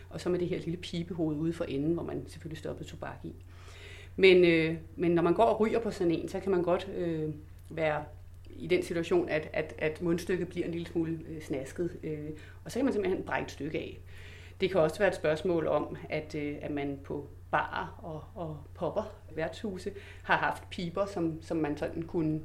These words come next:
kunne deles lidt om, og så har man også bare brækket et stykke af. Øh, og endelig så er der jo den, den, øh, overvejende sandsynlige grund til, at vi finder så mange fragmenter, det er, at de er gået vildt nemt i stykker.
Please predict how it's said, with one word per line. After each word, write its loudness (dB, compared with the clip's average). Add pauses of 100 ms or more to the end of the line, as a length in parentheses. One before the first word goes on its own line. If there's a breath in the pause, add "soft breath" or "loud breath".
kunne 0
deles -4
lidt 0
om, 0 (140)
og -10
så -6
har 0
man 2
også -8
bare -14 (140)
brækket -2
et -10
stykke -6
af. -8 (640 loud breath)
Øh, 2
og 6
endelig 4
så 0
er 6
der 6
jo 6
den, -2 (120)
den, 0
øh, -4 (640)
overvejende 2
sandsynlige -2
grund -4
til, -6
at -2
vi -4
finder -4
så -4
mange -2
fragmenter, -6
det -4
er, -4
at -6
de -8
er -10
gået -4
vildt -8
nemt -10
i -12
stykker. -10